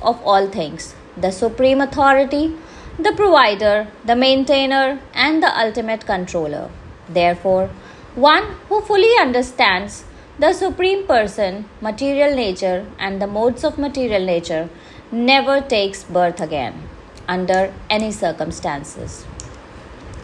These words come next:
Though through meditation, some yogis glimpse the Supreme within the heart. Others see him through the process of analysis,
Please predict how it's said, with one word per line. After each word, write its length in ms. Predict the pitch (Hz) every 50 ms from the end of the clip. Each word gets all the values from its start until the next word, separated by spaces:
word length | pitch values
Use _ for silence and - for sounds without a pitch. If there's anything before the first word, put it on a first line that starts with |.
| - - -
Though 420 | 185 170 175 185 170 165 190 - - - - - - - - - - - - - -
through 280 | - - 440 453 480 466
meditation, 840 | 403 294 262 240 277 254 254 226 196 185 190 - - 180 170 190 220 - - - -
some 400 | - - - - 330 311 320 370
yogis 580 | 359 339 311 277 233 214 190 190 202 220 226 -
glimpse 440 | 185 175 214 254 269 294 339 - -
the 200 | - - 339 359
Supreme 720 | 349 - 349 302 254 - 262 247 220 190 196 214 208 - -
within 360 | 190 190 196 190 208 214 220
the 100 | 220 240
heart. 360 | 240 214 196 139 - - - - - - - - - - - - - - - - -
Others 460 | - 247 269 247 311 330 381 330 330
see 280 | - - 320 311 330 339
him 420 | 330 294 240 220 226 240 247 - - - - - - - - - - - - - -
through 160 | - 392 415
the 140 | 285 403 -
process 500 | - 285 247 233 233 - 247 247 247 247
of 280 | 214 175 180 180 - - -
analysis, 840 | - 220 208 190 165 143 151 170 - - - - - - - - -